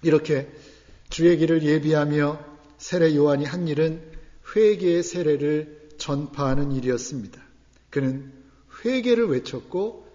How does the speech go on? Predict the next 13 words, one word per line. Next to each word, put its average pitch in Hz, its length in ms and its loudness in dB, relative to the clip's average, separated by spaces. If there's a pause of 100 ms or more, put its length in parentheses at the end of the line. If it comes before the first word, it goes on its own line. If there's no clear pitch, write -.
또한 139 400 -4
회개의 185 440 0
세례를 196 840 0
베풀었습니다. - 920 6 (220)
그것이 220 580 2 (600)
주님을 240 500 2
맞기 214 520 0
위해 196 460 6
갖추어야 185 600 6
할 180 240 4 (260)
최소한의 220 840 0 (160)
조건이었기 165 1040 0
때문입니다. 180 600 -4